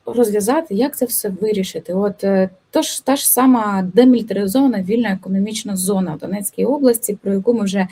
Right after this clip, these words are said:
неодноразово чули зі сторони зі, з Сполучених Штатів Америки, зокрема Трампа. Як ви до цього загалом ставитеся? Е,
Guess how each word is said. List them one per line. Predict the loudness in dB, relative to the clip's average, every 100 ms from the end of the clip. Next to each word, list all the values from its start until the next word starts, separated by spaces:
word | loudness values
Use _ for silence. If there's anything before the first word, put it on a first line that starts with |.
| -8 -14 -6
неодноразово | 2 4 4 2 -4 0 0 0 -4
чули | -2 0 4 4
зі | 2
сторони | -2 -4 -4 -2 -2 -2 -4 -14 -12
зі, | -8 -2 0 0 0 0 2 0
з | 0 -2 -4 -6
Сполучених | -6 0 2 2 -2 -6
Штатів | -6 -6 -4
Америки, | 0 2 4 2 -2
зокрема | -10 -10 -8 -8 -8
Трампа. | -10 -4 -4 -2 0
Як | 0 2
ви | -2
до | 0
цього | 0 0
загалом | 0 -4 -4 -6
ставитеся? | -4 -2 -2 -4 -8 -10 -14 -16 -16 -14 -8
Е, | -4 0 2 2 2 0